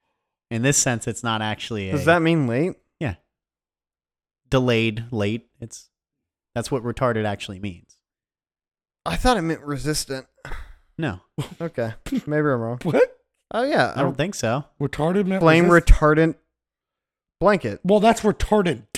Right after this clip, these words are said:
Speaker 3: not
Speaker 1: Yeah.
Speaker 3: retarded.
Speaker 2: Hmm.
Speaker 3: Wait,
Speaker 2: Huh.
Speaker 3: did you say retarded
Speaker 2: Hey.
Speaker 3: or retardant?
Speaker 2: To everybody who didn't know that factoid, I'm learning too.
Speaker 1: Let's find out.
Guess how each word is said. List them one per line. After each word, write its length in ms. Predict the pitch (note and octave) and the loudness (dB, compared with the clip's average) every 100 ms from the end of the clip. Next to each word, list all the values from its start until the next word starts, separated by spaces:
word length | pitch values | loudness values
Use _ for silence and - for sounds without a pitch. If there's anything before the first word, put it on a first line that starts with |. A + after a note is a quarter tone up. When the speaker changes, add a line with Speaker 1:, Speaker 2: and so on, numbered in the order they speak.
| - _ _ _ _ - | -18 _ _ _ _ -10
Speaker 3:
not 140 | D#3 | -6
Speaker 1:
Yeah. 60 | A#2 | -4
Speaker 3:
retarded. 540 | C#3+ D3 D#3+ A#2+ A2+ - _ _ _ _ _ _ _ - | -6 -6 -6 -6 -10 -18 _ _ _ _ _ _ _ -6
Speaker 2:
Hmm. 180 | B3 C#3+ - _ _ _ _ _ | -2 -2 -6 _ _ _ _ _
Speaker 3:
Wait, 120 | E3+ A#4 | 0 4
Speaker 2:
Huh. 60 | G4 | 4
Speaker 3:
did 120 | F#3 | 6
you 100 | C4 | 4
say 160 | - C4 | 4 2
retarded 440 | C4 B3+ C#4+ F4+ | 2 2 2 4
Speaker 2:
Hey. 160 | A3+ F3 | 4 4
Speaker 3:
or 160 | D#3+ | 2
retardant? 460 | D3+ E3 D#3 D3 - - | 0 0 0 -2 -4 4
Speaker 2:
To 60 | |
everybody 300 | D#3+ F3 G#3 | 6 6 4
who 100 | F3 | 4
didn't 140 | F3 E3+ | 0 2
know 120 | F3 | 2
that 220 | F3+ C#3 | 4 2
factoid, 460 | C3+ A#2+ - C3+ D3+ _ _ _ _ _ _ _ - | 2 -2 0 -2 -4 _ _ _ _ _ _ _ -2
I'm 180 | D#3+ | 2
learning 300 | D3+ C3+ C3+ | 4 4 2
too. 300 | B2+ C#3+ A#2 - _ _ _ _ _ | 0 0 -2 -6 _ _ _ _ _
Speaker 1:
Let's 160 | - B2 | -14 -12
find 300 | - C3 A#2 | -8 -6 -6
out. 200 | G#2+ G2 | -6 -10